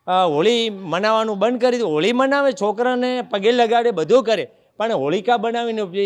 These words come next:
અગ્નિ પ્રગટ નહીં, ખાલી ધૂપ આપે એટલી જ અગ્નિ પ્રગટ કરે, બીજું હોળિકા કોઈ પેલું લ-, જલાવતા નથી. જે ગોબરથી જલાવવામાં આવે એ જ ગોબરથી જલાવતા નથી.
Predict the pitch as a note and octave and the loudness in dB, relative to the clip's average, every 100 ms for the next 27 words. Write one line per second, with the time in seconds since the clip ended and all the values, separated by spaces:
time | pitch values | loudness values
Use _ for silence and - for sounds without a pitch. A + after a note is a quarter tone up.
0 | F3+ E3 F#3+ G3+ B3 A3 G#3 A#3 G#3+ A3+ | -4 -4 -4 -2 -2 -2 -2 -2 -2 -2
1 | F3 G#3 G#3+ B2 F3+ A#3+ F#3 G3 A3+ G#3 | 0 0 -2 0 0 2 0 0 -2 -4
2 | F#3+ G#3+ B3 G3+ - _ _ _ _ _ | -6 -6 -6 -6 -12 _ _ _ _ _
3 | - G3 G#3+ A3 G#3 F#3 F#3+ G3+ F3+ E3 | -4 -2 -2 -2 -2 -2 -2 2 2 2
4 | E3 F#3 G#3+ G#3+ G3+ _ _ _ - C3+ | -2 -4 -2 -2 -4 _ _ _ -4 0
5 | G3 G#3 G3 G#3 G#3 F#3+ _ _ - G3+ | 2 0 0 -2 -6 -10 _ _ -8 -4
6 | G#3 G3+ F#3 - - _ _ D#3+ C3 F3+ | -2 -2 -4 -8 -20 _ _ -8 -2 2
7 | G#3+ G#3 G3+ F#3+ C#3+ C3+ A2+ _ - D3+ | 2 2 -2 -2 -2 -6 -8 _ -10 -6
8 | F3 F3+ G3 A3+ A3 A3+ F3+ G3+ G#3+ G#3 | -2 0 0 -2 -2 -2 0 2 2 0
9 | G3+ G#3 G#3 G3+ G3+ D#3+ D3+ D#3+ G3 F3 | 0 0 -2 -2 -4 -6 -6 -4 -4 -2
10 | F3+ E3 E3+ E3+ F#3 F#3 F#3 _ _ - | 0 0 0 -2 -6 -6 -10 _ _ -4
11 | D#3+ E3+ C#3+ | -2 -2 -4